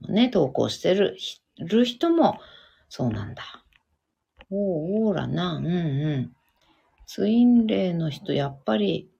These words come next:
人間離れしてますもん。え？えー？えー？どういうこと？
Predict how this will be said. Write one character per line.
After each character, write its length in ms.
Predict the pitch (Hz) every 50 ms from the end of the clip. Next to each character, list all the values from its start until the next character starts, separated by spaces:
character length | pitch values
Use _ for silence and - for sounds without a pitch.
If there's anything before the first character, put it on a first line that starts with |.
| _ _ -
人 320 | 170 170 190 202 214 220
間 300 | 220 233 233 233 226 220 214
離 320 | 226 226 233 233 220 202
れ 160 | 180 165 160
し 220 | 147 - - - -
て 120 | - 165
ま 200 | 190 185 185 185
す 200 | 185 - - 160
も 180 | 147 131 120 110
ん。 160 | 104 - - _ _ _ _ _ _ _ _ _ _ _ _ _ _ _ _ _ -
え？ 220 | 160 180 226 - _ _ _ _ _ _ _ _ _ _ _ _ _ _ _ _ _ _ _ -
え 40 |
ー？ 480 | 135 135 160 190 214 233 254 254 247 - _ _ _ _ _ _ _ _ _ _ _ _ _ _ _ _ _ _ _ _ _ _ _ _ _ _ _ _ _ _ _ _ _ _ _ _ _ -
え 40 | 135 139 160 214 262 330 392 381 392 370
ー？ 20 |
ど 100 | 175 175
う 40 | 202
い 40 | 233
う 40 |
こ 120 | 240 311 320
と？ 320 | 320 370 381 392 403 392